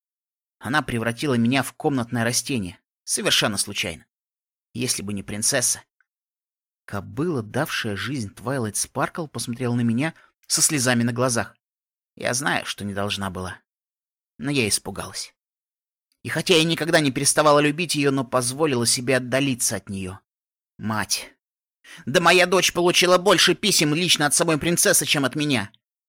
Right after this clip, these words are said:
Я ни разу не навестила её за всё время в Поневиле. Ни разу не виделась с её друзьями.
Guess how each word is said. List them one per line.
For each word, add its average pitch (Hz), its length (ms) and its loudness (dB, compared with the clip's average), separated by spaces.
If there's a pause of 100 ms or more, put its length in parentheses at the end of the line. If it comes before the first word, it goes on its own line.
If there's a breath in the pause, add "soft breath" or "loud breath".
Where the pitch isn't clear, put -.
(260)
Я 107 140 -2
ни 117 140 2
разу 123 260 2
не 107 140 -4
навестила 117 480 -2
её 120 200 0
за 113 120 -4
всё 127 160 -2
время 131 200 -2
в 120 80 -12
Поневиле. 127 480 -4 (380 soft breath)
Ни 147 200 0
разу 143 300 6
не 151 160 0
виделась 143 380 0
с - 80 4
её 139 200 0
друзьями. 143 580 0